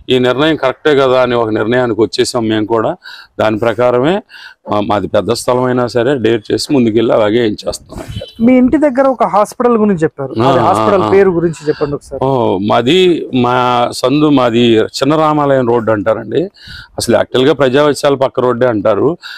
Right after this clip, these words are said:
Speaker 1: అది నా చిన్నప్పుడు సరోజిని హాస్పిటల్ అంటారు. దాని తర్వాత, ఆ, సుబ్రహ్మణ్యేశ్వరరావు గారని, ఇంకో డాక్టర్ అని, ఇంకో డాక్టర్ అని, అందులో కొత్తగా చదువుకుని వచ్చి పెట్టిన ప్రతి వాళ్ళు కూడా ఒక పెద్ద డాక్టర్లు అయ్యి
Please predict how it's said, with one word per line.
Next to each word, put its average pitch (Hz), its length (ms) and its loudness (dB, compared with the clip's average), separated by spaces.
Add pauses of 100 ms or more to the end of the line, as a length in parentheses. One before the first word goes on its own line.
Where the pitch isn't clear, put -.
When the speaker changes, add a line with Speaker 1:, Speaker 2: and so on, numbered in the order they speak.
(160)
Speaker 1:
అది 127 160 0
నా 143 140 2
చిన్నప్పుడు 143 440 0
సరోజిని 151 500 2
హాస్పిటల్ 123 480 -2
అంటారు. - 400 -6 (440)
దాని 120 220 0
తర్వాత, 139 440 0 (720)
ఆ, 120 280 2
సుబ్రహ్మణ్యేశ్వరరావు 120 840 0
గారని, 110 340 2
ఇంకో 127 280 2
డాక్టర్ 120 340 0
అని, 117 180 0
ఇంకో 120 240 0
డాక్టర్ 120 340 -2
అని, 110 220 -2 (380)
అందులో 147 380 2
కొత్తగా 151 480 0
చదువుకుని 135 800 2 (380)
వచ్చి 120 320 -2
పెట్టిన 131 420 0
ప్రతి 123 340 -2
వాళ్ళు 165 360 2
కూడా 127 420 2
ఒక 110 260 0
పెద్ద 120 200 2
డాక్టర్లు 127 480 0
అయ్యి 113 380 -2